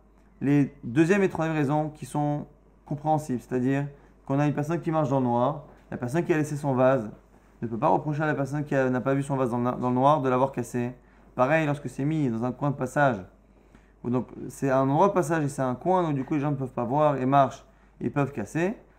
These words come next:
Par contre, la première réponse, qui est celle de Rav, qui dit finalement que c'est parce que tout le terrain, tout le domaine public, tout le passage est rempli de vases et de cruches, la Gemara va s'étonner, Amar Rav Papa, Lo Daikam Batnitin est là, ok Shmuel,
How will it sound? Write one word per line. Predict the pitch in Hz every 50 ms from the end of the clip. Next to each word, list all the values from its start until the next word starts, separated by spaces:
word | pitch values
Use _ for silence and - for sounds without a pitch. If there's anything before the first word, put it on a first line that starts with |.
| _ _ _ -
Par | 123 123
contre, | 135 190 202
la | 180
première | 139 156 180 190 196 190
réponse, | 185 175 160 180 175 165 170 156 - - - _ _ _ _ _ _ -
qui | 135
est | 123
celle | - - 156 143
de | 131
Rav, | 131 131 135 135 135 131 131 135 139 - - - _ _ _ _ _
qui | _ 127 123
dit | 123 151 170
finalement | 151 143 135 135 135 143 156 156 147 131 113 104
que | - - 123
c'est | -
parce | - 139 135
que | - 143
tout | 139 - - - - 226 220
le | 190 175 160 143
terrain, | - 156 151 156 156 139 120 104 95 - - _ -
tout | - 185
le | 175 170 156 151 135
domaine | 123 139 151 156
public, | 147 151 147 151 147
tout | - 156
le | 143
passage | 170 156 127 160 156 135
est | 143
rempli | 139 139 135 - 160 170 165 143 117 - - - _ - - - - - - - -
de | 120 127
vases | 120 143 151 143 135 113 95 92 - -
et | 120 113
de | 110 104
cruches, | - - 202 190 180 175 - - - - _ _ _ _ _ -
la | 175 170
Gemara | 180 185 180 175
va | 165
s'étonner, | 147 160 170 175 175
Amar | 170 156 165 185 196
Rav | 185 175
Papa, | 165 160 147 185 175 165 160 160 -
Lo | 131 143 190 208
Daikam | 190 202 190 190 202 196
Batnitin | 196 185 - 165 156 175 208 196
est | 175
là, | 165 156 135 117 110 - - - - _ _ _ -
ok | 196 202 - 240 214
Shmuel, | - - 185 170 156 156 165 180 208